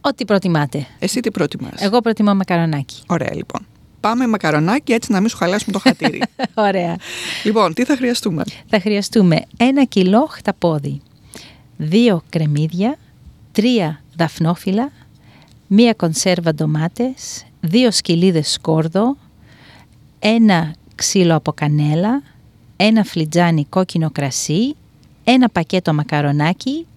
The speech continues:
Speaker 1: ένα τέταρτο του φλιτζανιού ελαιόλαδο και λίγο μαϊντανό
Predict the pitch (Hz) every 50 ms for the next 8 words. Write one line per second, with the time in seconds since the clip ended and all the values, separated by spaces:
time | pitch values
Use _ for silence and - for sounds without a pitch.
0 | - - - - 190 202 202 180 - - 214 233 233 - 180 151 160 160 - 165
1 | - - 170 165 151 - 160 156 165 185 202 190 170 151 - _ _ - 160 156
2 | 151 151 151 151 160 170 180 190 208 208 - 294 320 359 - - - - - -
3 | - 214 220 226 226 - 208 196 190 185 175 165 170 165 165 170 170 165